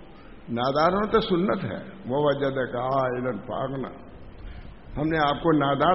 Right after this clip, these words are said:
پایا، ہم نے آپ کو غنی کر دیا، عیب بیمار کرا دیا، غنی ہو گئے، اور بہت سے لوگ رجوعات ہو گئی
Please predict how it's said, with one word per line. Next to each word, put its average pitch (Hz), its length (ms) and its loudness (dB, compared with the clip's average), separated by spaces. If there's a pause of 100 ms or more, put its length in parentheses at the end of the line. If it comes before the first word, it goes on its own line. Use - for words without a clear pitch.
(120)
پایا، 190 200 6
ہم 170 200 4
نے 175 60 4
آپ 160 200 2
کو 165 180 0
غنی 196 160 0
کر 165 160 0
دیا، 131 180 -4
عیب 233 280 6
بیمار 170 300 2
کرا 156 160 2
دیا، 202 240 2 (360)
غنی 147 280 0
ہو 143 200 2
گئے، 175 240 0
اور 156 480 2
بہت 139 120 2
سے 151 80 -2
لوگ 143 440 0
رجوعات 135 380 -2
ہو 113 160 -2
گئی 101 160 -6